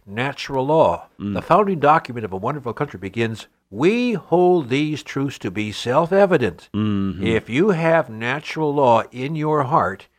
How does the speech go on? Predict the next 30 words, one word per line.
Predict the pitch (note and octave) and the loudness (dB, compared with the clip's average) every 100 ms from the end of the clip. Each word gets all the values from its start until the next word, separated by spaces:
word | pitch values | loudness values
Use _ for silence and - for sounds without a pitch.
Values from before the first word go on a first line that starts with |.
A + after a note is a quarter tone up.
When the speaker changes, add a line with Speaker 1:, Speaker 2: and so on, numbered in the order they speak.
| _ _ - | _ _ -6
Speaker 1:
these | A2+ A#2 - | -4 -2 -4
truths | A#2+ G#2+ - - _ _ | -4 -4 -6 -16 _ _
are | D3 D3 G2 E2+ | 6 8 6 2
self-evident. | - A2+ F2+ A2 G2 F2+ - - | -2 0 0 -4 -4 -6 -8 -6
Speaker 2:
Mm-hmm. | G2+ F#2 F#2 F2+ D#2+ _ | -4 -2 -2 -4 -6 _
Speaker 1:
Now, | G#2+ G#2 F3+ G2 | -2 2 2 2
Speaker 2:
Amen. | F2 | -2
Speaker 1:
today | E2 A#2+ F3 | -4 -2 0
happens | C#3+ D#3 D3+ C3+ | 2 0 -2 -12
to | C3 | -10
be | C3+ | -8
the | B2+ | -8
feast | - F3+ F#3+ | -4 -4 -4
day | - A2+ | -6 -6
of | G#2+ | -8
Saint | - C#3 C#3+ | -6 -6 -4
Justin | C3 C3 - C3+ | -4 -6 -6 -10
Martyr, | C3+ E3 A#2 F#2 | -4 -4 -4 -4
one | A2+ | -2
of | C3+ | 2
our | A#2 A#2 A#2+ _ _ _ _ - | 4 2 2 _ _ _ _ 2
earlier | F3 E3+ A2 G#2+ B2 | 4 4 2 -2 -2
saints | - E3 E3+ | -4 -8 -8
that | C3+ | -8
we | C#3+ | -8
discussed. | D3 D#3+ - F#3+ D#3+ - - - | -6 -6 -2 2 2 0 -14 -10
Speaker 2:
Yes. | F#2 F2 - - - _ - | -8 -8 -10 -20 -20 _ -4
Speaker 1:
A | C3 | -2
great | B2+ D3+ G3+ | 0 0 0
philosopher. | - C3+ A2+ G#2 - G#2+ F2+ | 0 2 2 0 -6 -12 -14